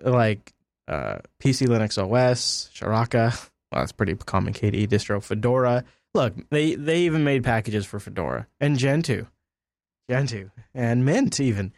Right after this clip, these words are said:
So, uh, this is really nice if you ever used K D E, uh, and wanted to be able to do that. Noah, now, uh, the spotlight this week, uh, I think you'll agree, deserves some attention because it, it was so close to being ready when we were doing our last pass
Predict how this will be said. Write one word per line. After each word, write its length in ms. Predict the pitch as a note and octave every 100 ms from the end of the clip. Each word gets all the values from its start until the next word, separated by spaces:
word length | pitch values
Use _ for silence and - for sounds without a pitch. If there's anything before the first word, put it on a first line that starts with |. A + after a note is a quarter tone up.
| _ _ -
So, 420 | D3+ D3 C#3 C#3
uh, 280 | - B2 A#2
this 220 | D#3 E3+
is 100 | G3
really 240 | D#3+ D3+ B2
nice 260 | G#2+ G#2+
if 140 | A#2 A#2+
you 220 | A#2 A#2
ever 240 | B2 B2
used 300 | A#2 A2+ G#2+
K 160 | - G2+
D 60 | G2+
E, 280 | - F#2 - _ _ _ _
uh, 140 | - -
and 160 | A2 G#2
wanted 180 | G2
to 40 | G2+
be 80 | F2+
able 80 |
to 80 | F#2
do 120 | G#2
that. 200 | D2 A#1+ - _ -
Noah, 400 | E3 D#3+ D3+ D#3+
now, 480 | D#3 C#3 C3+ C3 -
uh, 260 | B2 A#2 C3
the 180 | C#3+
spotlight 600 | - - F#3+ B3 F3 C3+ C3
this 220 | B2 -
week, 400 | A#2+ G#2 G#2 -
uh, 220 | - A2+ A#2+
I 100 | C#3+
think 260 | G3 F3
you'll 180 | F#3+ E3+
agree, 440 | C#3+ C3 E3 D#3 A#2+
deserves 540 | C3 A#2+ D#3 D#3+ D3
some 140 | D#3+
attention 540 | C3 C#3 D#3+ - E3+ E3
because 440 | C#3+ C#3+ B2 A2+ - _ _
it, 180 | C#3+ - _ _ _
it 220 | C#3 E3+ F3+
was 440 | E3+ D3+ - - _ _ _ _
so 220 | - C4+ C#4
close 300 | B3+ G#3+ -
to 80 | F3+
being 220 | F3+ E3
ready 260 | D#3+ D#3
when 160 | C3+ C3
we 100 | C3+
were 100 | C3
doing 240 | B2+ C#3 B2+
our 120 | A#2+
last 380 | A2+ A#2+ C3 -
pass 400 | A#2+ G#2 G2+